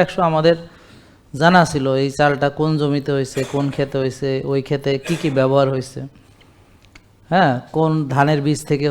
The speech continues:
হইছে এবং কিভাবে প্রসিডিওর করা হয়েছে। কিন্তু এখন আপনাকে যদি জিজ্ঞেস করি, আজকে যে ভাতটা খাইছেন, আপনি জানেন এই ভাত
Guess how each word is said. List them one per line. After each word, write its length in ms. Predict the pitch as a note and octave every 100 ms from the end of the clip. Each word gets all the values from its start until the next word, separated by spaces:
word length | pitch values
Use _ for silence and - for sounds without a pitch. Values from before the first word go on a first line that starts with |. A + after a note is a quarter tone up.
| C#3
হইছে 300 | B2+ - B2+ C#3+ C3+ - - C3+
এবং 200 | C#3+ C#3+ C#3+
কিভাবে 420 | - F#3 F#3 F#3 G3 F#3+
প্রসিডিওর 560 | E3 - E3+ E3 D#3 C#3+ B2
করা 160 | A#2 A2+
হয়েছে। 260 | B2+ - - _ _ _ _ - _ - _ _
কিন্তু 180 | D#3+ D3+ E3 F3
এখন 180 | A3 G#3+ G3
আপনাকে 360 | F#3 G3+ G3+ G3
যদি 160 | G3 G3 F3
জিজ্ঞেস 240 | F3+ E3+
করি, 140 | - E3+ D#3
আজকে 200 | - E3
যে 60 | E3+ C#3
ভাতটা 260 | C3+ F3+ D#3+
খাইছেন, 320 | D#3 C3 C3 B2 B2+
আপনি 160 | D3 C3+
জানেন 260 | C3+ F3+ E3+ C#3+
এই 60 | C#3
ভাত 160 | C#3+ C#3